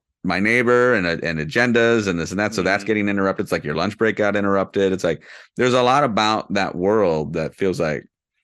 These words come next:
Speaker 1: this is the balance we're looking for, so we can really enjoy this, <laughs> you
Speaker 2: Right,
Speaker 1: know?
Speaker 2: yeah.
Speaker 1: And
Speaker 2: <laughs> Right.
Speaker 1: and so that's where I, you know, because it's like, and I think good sci-fi takes, takes a notion and then sort of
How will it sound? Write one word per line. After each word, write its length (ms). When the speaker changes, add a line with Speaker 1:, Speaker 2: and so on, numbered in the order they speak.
Speaker 1:
this 180
is 100
the 100
balance 420
we're 120
looking 200
for, 300
so 120
we 100
can 180
really 260
enjoy 640
this, 580
<laughs> 360
you 160
Speaker 2:
Right, 120
Speaker 1:
know? 200
Speaker 2:
yeah. 180
Speaker 1:
And 540
Speaker 2:
<laughs> 240
Right. 240
Speaker 1:
and 140
so 100
that's 220
where 160
I, 160
you 140
know, 100
because 420
it's 160
like, 260
and 140
I 40
think 180
good 140
sci-fi 440
takes, 540
takes 240
a 80
notion 480
and 140
then 320
sort 220
of 160